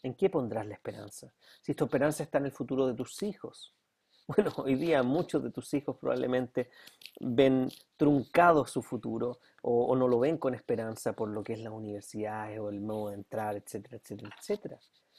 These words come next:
Entonces la pregunta es, ¿dónde está puesta tu esperanza? Porque si tu esperanza está puesta realmente en Cristo, esa esperanza, como leímos, ya llegó, ya es tuya y te sirve para enfrentar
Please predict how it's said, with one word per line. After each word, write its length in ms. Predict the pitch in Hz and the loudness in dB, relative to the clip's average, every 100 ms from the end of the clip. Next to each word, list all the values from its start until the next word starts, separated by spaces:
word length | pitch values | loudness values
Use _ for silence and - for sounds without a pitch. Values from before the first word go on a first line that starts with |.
| _ _ _ | _ _ _
Entonces 200 | - 185 | -12 -2
la 100 | 175 | 2
pregunta 480 | 151 156 170 147 | 4 2 2 0
es, 240 | 135 147 - | 0 -4 -10
¿dónde 320 | 156 151 170 | -2 0 0
está 160 | 151 135 | 0 -2
puesta 260 | 143 - 110 | -2 -4 -6
tu 80 | |
esperanza? 560 | - - 160 185 - - _ - | -6 -6 -4 -6 -8 -16 _ -20
Porque 220 | - 107 110 | -14 -12 -8
si 100 | 110 | -10
tu 100 | 107 | -10
esperanza 440 | - 107 156 175 | -10 -8 -8 -10
está 160 | - - | -10 -6
puesta 300 | 135 - 104 | -6 -6 -8
realmente 500 | 101 110 113 107 98 | -8 -6 -8 -10 -14
en 60 | |
Cristo, 440 | - 190 - 135 - _ | -8 -8 -6 -10 -10 _
esa 120 | - 180 | -10 -4
esperanza, 520 | - 151 135 - 135 | 0 0 -2 -2 -4
como 260 | 127 117 110 | -4 -4 -4
leímos, 400 | 113 117 127 120 | -2 -2 -4 -2
ya 100 | 143 | -2
llegó, 400 | 151 - 190 - _ _ _ _ | 0 -4 -10 -12 _ _ _ _
ya 160 | 107 131 | -6 -6
es 120 | - | -4
tuya 360 | - 165 120 - _ _ _ _ _ | 0 0 0 -10 _ _ _ _ _
y 80 | 127 | -10
te 140 | 117 123 | -6 -6
sirve 500 | - 135 135 143 139 | 0 0 2 -2 -4
para 240 | 120 113 | -8 -8
enfrentar 680 | 107 - 110 107 175 123 117 | -8 -10 -12 -6 -2 -2 -4